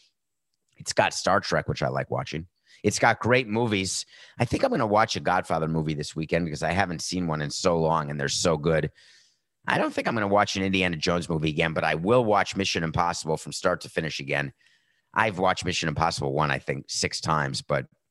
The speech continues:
you can watch more of it. There's T V. And for me, what I also love is there's live sports.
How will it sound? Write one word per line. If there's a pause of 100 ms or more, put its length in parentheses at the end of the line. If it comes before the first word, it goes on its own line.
(120)
you
can
watch
more
of
it. (400)
There's
T
V. (480)
And (100)
for
me,
what
I
also
love
is
there's
live
sports.